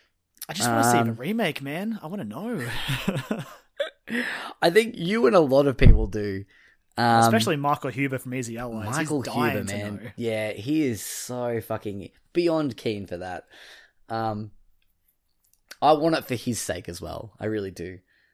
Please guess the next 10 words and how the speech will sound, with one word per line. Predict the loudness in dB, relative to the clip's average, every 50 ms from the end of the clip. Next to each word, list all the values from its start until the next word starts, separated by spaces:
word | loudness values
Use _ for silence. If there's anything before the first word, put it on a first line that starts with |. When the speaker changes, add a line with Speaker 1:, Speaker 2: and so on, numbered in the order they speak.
| _ _ _
Speaker 2:
I | -8
want | -6 -4 -4 -6
it | -6
to | -6 -4
reveal | -4 -4 -4 -4 -4 -2 -2
itself | -4 -4 -4 -4 -4 -4 -4 -6
for | -8
his | -6 -6 -6 -6 -6
sake. | -6 -6 -6 -8 -10 -12 _ _ _ _ -18 -18 -18 -18 -20 _ _ _ _ _ _ _ -4
Um, | -2 0 0 2 4 4 4 2 0 -4 -8 -12